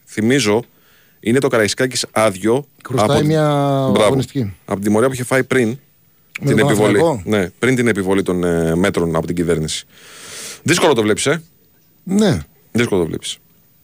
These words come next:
Speaker 1: Στο Πανσεραϊκός Ατρόμητος, είναι το δεύτερο παιχνίδι της αγωνιστικής. Σάββατο και αυτό, εφτάμιση ώρα.
Speaker 2: Ποιο, ποιο μάτς είπες;
Speaker 1: Πανσεραϊκός Ατρόμητος.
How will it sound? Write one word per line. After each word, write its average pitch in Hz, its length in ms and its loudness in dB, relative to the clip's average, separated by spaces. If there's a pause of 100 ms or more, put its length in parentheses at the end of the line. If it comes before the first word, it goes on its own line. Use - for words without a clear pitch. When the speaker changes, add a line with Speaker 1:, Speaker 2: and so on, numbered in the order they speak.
(800)
Speaker 1:
Στο - 180 -2
Πανσεραϊκός 135 520 2
Ατρόμητος, 165 540 0
είναι 170 100 -2
το 180 60 0
δεύτερο 196 240 2
παιχνίδι 110 280 -2
της 87 80 -2
αγωνιστικής. 95 720 -2 (880)
Σάββατο 147 400 2
και 156 80 -2
αυτό, 165 160 -2
εφτάμιση 180 460 0
ώρα. 107 260 2 (840)
Speaker 2:
Ποιο, 107 200 -18
ποιο 123 100 -2
μάτς 120 200 0
είπες; 147 260 -2
Speaker 1:
Πανσεραϊκός 110 540 0
Ατρόμητος. 127 520 -4